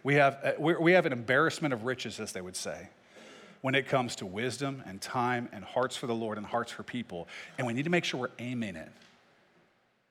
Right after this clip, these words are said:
where it needs to go so that our philoxenos is across the, the spectrum, that from zero to dead, you have a place in this church and you're being loved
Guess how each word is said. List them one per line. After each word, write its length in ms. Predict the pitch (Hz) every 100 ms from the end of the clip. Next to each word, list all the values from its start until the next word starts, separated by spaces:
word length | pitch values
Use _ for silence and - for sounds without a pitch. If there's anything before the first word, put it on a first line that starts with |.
| _
where 180 | 123 117
it 60 |
needs 240 | 113 113 -
to 100 | 107
go 320 | 110 107 95
so 180 | - 117
that 160 | 104
our 200 | 110 110 - -
philoxenos 960 | 127 117 131 - 104 85 78 - - - _ _ _ _ _ _ _ -
is 140 | 113
across 480 | 110 - 131 117 -
the, 200 | 127 110 -
the 60 | 117
spectrum, 500 | - 117 - - 90 - _ -
that 160 | 123 120
from 220 | 131 113
zero 500 | 104 143 151 151 156 - -
to 160 | - 123
dead, 460 | 113 120 90 90 - - _ _ _ _ _ _ -
you 160 | 127
have 100 | 127
a 60 | 117
place 440 | - 139 117 104
in 60 | 104
this 220 | 101 -
church 580 | - 120 87 - - - _ _
and 160 | 117 113
you're 80 | 113
being 340 | 110 101 98
loved 380 | 104 92 85